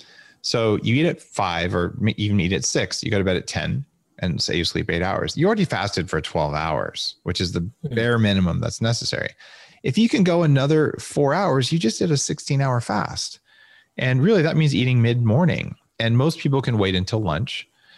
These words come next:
Speaker 1: but that last couple hours is tough. And what black coffee does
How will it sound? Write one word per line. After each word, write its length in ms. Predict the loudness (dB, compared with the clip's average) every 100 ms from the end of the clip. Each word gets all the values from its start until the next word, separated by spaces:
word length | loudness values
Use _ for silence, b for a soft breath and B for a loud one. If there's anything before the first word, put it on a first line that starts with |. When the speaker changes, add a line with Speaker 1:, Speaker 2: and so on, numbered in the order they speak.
| b b
Speaker 1:
but 320 | -4 -2 -4 -4
that 180 | -2
last 200 | 0 -2
couple 240 | -2 -2 0
hours 260 | 2 0 0
is 120 | -2
tough. 280 | -6 -6 -10 _ _ -2
And 100 | 0
what 160 | 0 0
black 220 | -2 -2
coffee 320 | -2 -2 0
does 400 | -2 -2 -2 -6